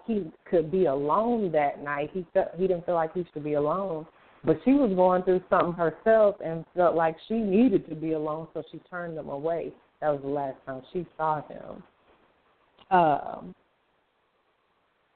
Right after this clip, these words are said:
and, and it, the, my point in, in these two references is that the habit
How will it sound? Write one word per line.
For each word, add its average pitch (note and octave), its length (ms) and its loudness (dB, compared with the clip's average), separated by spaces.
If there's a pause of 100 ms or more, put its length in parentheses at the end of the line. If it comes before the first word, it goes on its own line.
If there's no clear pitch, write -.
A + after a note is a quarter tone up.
and, F#3+ 240 2 (120)
and F#3+ 440 2 (1200)
it, G#3+ 320 4 (960)
the, F#3 80 2 (300)
my E3+ 180 -4
point G#3 300 -4
in, F3 360 -6
in E3 220 -6
these A#3+ 220 -4 (160)
two F3+ 220 -2
references D#3 680 -2 (100)
is E3+ 140 2 (140)
that D#3 340 2 (1040)
the E3+ 180 4
habit C#4+ 840 0